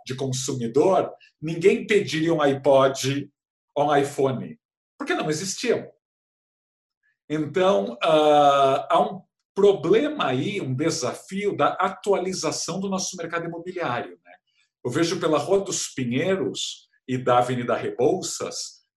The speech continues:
mesmo com o novo plano diretor, mesmo com a possibilidade de adensar e verticalizar muito aquela área, são poucos os projetos realmente bons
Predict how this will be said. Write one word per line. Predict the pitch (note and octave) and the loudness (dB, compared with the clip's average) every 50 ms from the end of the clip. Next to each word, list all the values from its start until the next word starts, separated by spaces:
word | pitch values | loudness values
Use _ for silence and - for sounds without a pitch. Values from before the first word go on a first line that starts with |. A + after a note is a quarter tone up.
| _ - | _ -10
mesmo | B2 C3+ F3 G#3+ A3+ - - F3+ F#3 | -4 0 2 2 2 2 0 -4 -6
com | - E3 | -6 -4
o | D#3 | -2
novo | D3+ C#3+ C3 C3+ C3+ | -2 -2 -2 -4 -4
plano | C#3+ C#3 B2+ B2+ B2 B2 | -2 -2 -2 -2 -4 -4
diretor, | B2 A#2 A#2 G#2+ G2 - - - D3 D#3+ E3 E3 E3 E3 D#3 D3+ - - _ _ _ _ | -6 -6 -6 -6 -6 -6 -2 0 2 4 6 6 6 6 4 0 -4 -8 _ _ _ _
mesmo | D3 D3+ F#3+ G#3 G#3 D#3+ E3 E3 | -2 2 4 4 4 2 -2 -4
com | E3 E3 | -2 -4
a | C#3+ - | -4 -2
possibilidade | - D#3+ D3+ - - D3+ C#3 B2+ C3+ B2 A#2+ A#2 - - C3+ D#3 F3+ F3 - - - - G2 G2 - | -2 -4 -2 -2 -2 -4 -2 -2 -2 -4 -4 -2 0 2 2 2 2 0 -2 -4 -10 -16 -16 -16 -8
de | - - | -2 0
adensar | C#3+ C#3+ C#3 C3 B2 A#2 A2 - - - - D3+ E3+ E3+ | 2 2 2 0 -2 -2 -4 -6 -6 -2 0 0 2 2
e | D#3+ | 0
verticalizar | - C3+ B2+ - - - - B2+ A#2+ A#2 A#2+ - - A#2 A#2 A#2 | 0 -2 -2 -4 -6 -8 -6 -4 -4 -4 -4 -6 -4 -6 -4 -4
muito | B2 C3+ C3 C3 B2 | -4 -6 -6 -6 -8
aquela | - - G#2+ G2 F#2+ G#2 | -8 -6 -6 -4 -2 0
área, | C3+ D3+ D#3 D3 A#2 - F2 - - _ _ _ _ | 2 2 2 0 -2 -4 -8 -10 -14 _ _ _ _
são | - - - G3+ G3+ G3 F#3+ | -12 -6 -4 -4 -4 -4 -4
poucos | - B3 B3 B3 B3 A3+ - - | 0 0 2 2 0 -2 -4 -6
os | - - - | -8 -10 -10
projetos | - D#3+ - C3 C3 E3+ F#3 F#3 F3+ - B2+ - - | -8 -6 -6 -4 -2 -2 -2 -2 -4 -8 -10 -6 -4
realmente | E3 E3 E3+ E3 E3 - - - - - | -2 -2 -2 -4 -6 -10 -14 -14 -12 -8
bons | - A#2 A2+ A2+ C3 D#3+ D#3+ - - - - - _ | -4 -2 0 0 -2 -4 -8 -10 -10 -10 -12 -16 _